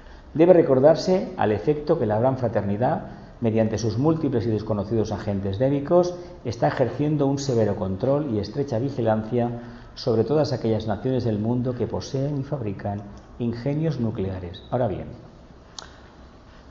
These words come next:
si tan, ¿os parece más terrible un ingenio nuclear que la propagación del miedo?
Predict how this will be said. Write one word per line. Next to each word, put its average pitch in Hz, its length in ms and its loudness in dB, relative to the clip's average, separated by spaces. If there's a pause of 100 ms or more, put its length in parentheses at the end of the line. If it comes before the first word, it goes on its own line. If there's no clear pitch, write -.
(640)
si - 260 2
tan, 131 480 4
¿os 120 160 6
parece 160 400 8
más 156 340 4
terrible 117 560 2
un 120 120 4
ingenio 120 400 2
nuclear 110 640 0 (880)
que 123 100 0
la 110 80 8
propagación 107 520 2
del 98 140 2
miedo? 139 360 -2